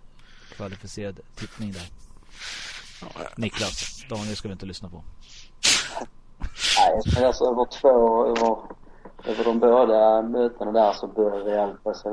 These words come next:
Speaker 2: vidare relativt enkelt, känns det som. Jag såg Mourinho var väl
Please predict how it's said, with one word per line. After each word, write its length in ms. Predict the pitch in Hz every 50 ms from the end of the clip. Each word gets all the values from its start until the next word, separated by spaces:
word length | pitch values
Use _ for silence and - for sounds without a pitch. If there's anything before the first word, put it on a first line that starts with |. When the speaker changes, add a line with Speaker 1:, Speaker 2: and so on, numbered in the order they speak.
| 110 -
Speaker 2:
vidare 420 | 110 107 107 104 98 98 98 98 104
relativt 340 | 101 98 95 95 98 98 104
enkelt, 280 | 98 95 95 95 -
känns 180 | - 95 92 -
det 140 | - - -
som. 240 | - 98 98 95 101
Jag 140 | 104 107 107
såg 400 | - 127 120 113 113 110 110 - - - - - - - - - - _ - - -
Mourinho 440 | 117 117 117 131 123 113 107 107 107
var 140 | 107 107 107 107
väl 280 | 107 107 107 107 117